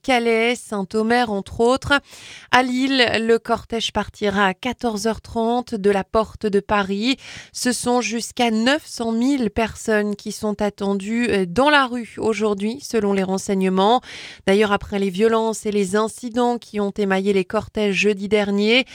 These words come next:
un important dispositif de force de l'ordre va être déployé aujourd'hui avec treize mille policiers et gendarmes.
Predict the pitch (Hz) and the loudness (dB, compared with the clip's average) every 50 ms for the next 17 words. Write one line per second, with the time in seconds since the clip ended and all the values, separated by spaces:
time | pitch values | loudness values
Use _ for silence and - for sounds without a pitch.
0 | - - - - - 233 226 233 233 240 247 262 285 294 - - 262 247 - - | -20 -20 -12 -4 0 2 2 2 2 2 2 2 0 0 -2 -2 -2 -2 -2 -4
1 | - - 226 226 226 226 220 202 208 208 - - - 208 202 196 202 202 - - | -8 -4 -2 0 0 0 -2 -4 -6 -8 -8 -6 -4 -4 -4 -4 -6 -8 -8 -8
2 | 226 202 - - 196 180 190 208 185 - - - 311 285 - - - - 262 214 | -8 -8 -8 -8 -4 0 0 0 0 0 0 2 2 2 0 -6 -10 -8 -2 0
3 | 240 233 233 247 254 233 214 208 196 208 196 190 202 196 196 196 - - - 208 | 2 4 4 4 2 2 0 0 0 0 2 2 2 2 2 0 -4 -6 -4 -4
4 | 190 180 208 202 - - 208 196 196 196 202 202 208 202 196 208 196 185 180 208 | -2 -2 -2 -4 0 0 2 2 2 4 4 4 4 4 2 0 -2 -2 -2 -2
5 | 240 240 - - - - - - - - 208 208 214 240 - - - - - - | -4 -4 -4 -10 -20 -20 -20 -4 2 2 4 4 4 0 -2 -4 -12 -10 -4 0
6 | 285 285 277 226 220 240 240 240 233 226 208 214 196 190 190 - 233 226 214 202 | 0 0 0 0 -4 -4 -2 -2 0 0 2 2 0 0 0 0 0 0 0 0
7 | 202 196 - - - 233 233 214 202 240 233 196 202 214 202 190 175 160 - - | -4 -6 -8 -4 -2 0 0 2 2 0 0 2 2 0 0 0 0 -2 -4 -4
8 | 185 180 - - | -8 -10 -10 -10